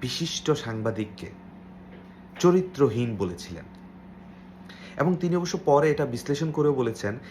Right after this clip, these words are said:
তিনি চরিত্রহীন বলতে বুঝিয়েছেন সেটা রাজনৈতিক চরিত্রহীন, না ব্যক্তি কোনো চরিত্রহীন।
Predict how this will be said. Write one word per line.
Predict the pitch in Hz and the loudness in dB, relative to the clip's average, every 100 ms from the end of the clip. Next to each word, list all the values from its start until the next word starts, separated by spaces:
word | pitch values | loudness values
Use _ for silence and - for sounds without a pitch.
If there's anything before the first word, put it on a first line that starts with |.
| - - | -12 -4
তিনি | 127 135 | -4 0
চরিত্রহীন | - 139 143 143 139 131 135 123 | 4 4 4 2 2 2 -2 2
বলতে | 120 113 - 110 | 2 2 0 0
বুঝিয়েছেন | 101 107 139 131 104 110 - - | 0 0 2 0 -2 -6 -10 -12
সেটা | - 120 95 | -4 0 2
রাজনৈতিক | 98 120 123 139 151 151 135 | 4 2 2 0 0 -2 -4
চরিত্রহীন, | - 110 101 95 90 90 - - - - - - - - - - - - | -2 -2 -2 -6 -8 -8 -10 -16 -16 -18 -20 -20 -20 -18 -20 -20 -20 -8
না | 104 107 | -4 -2
ব্যক্তি | 110 - 139 | -2 -4 -4
কোনো | 123 110 | -2 -2
চরিত্রহীন। | 101 92 - - 90 | -4 -4 -6 -12 -12